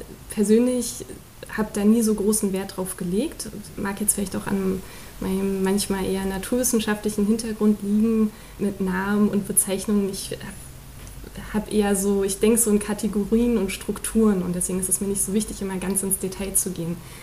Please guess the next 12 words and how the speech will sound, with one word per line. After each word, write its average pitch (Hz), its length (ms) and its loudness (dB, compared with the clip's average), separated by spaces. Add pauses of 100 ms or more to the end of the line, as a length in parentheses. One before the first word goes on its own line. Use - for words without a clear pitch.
(140)
Weil 190 120 -4
wenn 202 80 4
ich 196 100 -2
mit - 140 -4
Menschen 190 320 2
rede, 220 260 2
ist 254 240 0
mir 202 100 2
das 185 120 -4
schon 196 260 -2
wichtig, 208 540 2 (840)
ja, 180 80 -4